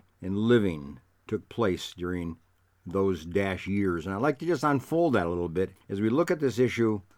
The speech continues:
of depression. Now, Rachmaninoff, as you know, became a legendary composer and pianist. So he immigrated to the United States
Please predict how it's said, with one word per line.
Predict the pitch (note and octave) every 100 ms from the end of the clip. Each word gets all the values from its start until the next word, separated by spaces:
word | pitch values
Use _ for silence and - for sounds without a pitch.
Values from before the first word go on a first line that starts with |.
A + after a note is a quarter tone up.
| _
of | - G2+
depression. | G2 - - A2+ F#2+ - B1+ - _ -
Now, | G2+
Rachmaninoff, | G2+ A2+ A2 C3 C#3 G#2 F#2+
as | G2+
you | F#2
know, | G#2 A2
became | F#2 G2+ A2+ A2 G#2+
a | G2+
legendary | G2+ A#2+ A2 G#2+ G2 G2 F2 _ _ _
composer | - F#2+ - A#2 A#2 A#2 A#2+
and | A2 G2
pianist. | - B2 F#2 C#2 - - -
So | -
he | F#2+ A2+
immigrated | D3 G2 G2+ F#2+ F#2
to | G2
the | F#2+
United | G2 G2+ F#2
States | E2+ A#2 A2 - -